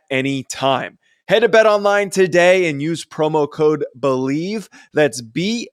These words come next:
L E A V, for fifty percent off your first deposit. That is a fifty percent welcome bonus. BetOnline, where the game starts.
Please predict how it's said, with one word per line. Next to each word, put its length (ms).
L 380
E 220
A 240
V, 460
for 220
fifty 460
percent 540
off 340
your 160
first 500
deposit. 640
That 120
is 140
a 100
fifty 560
percent 540
welcome 480
bonus. 500
BetOnline, 880
where 580
the 140
game 600
starts. 800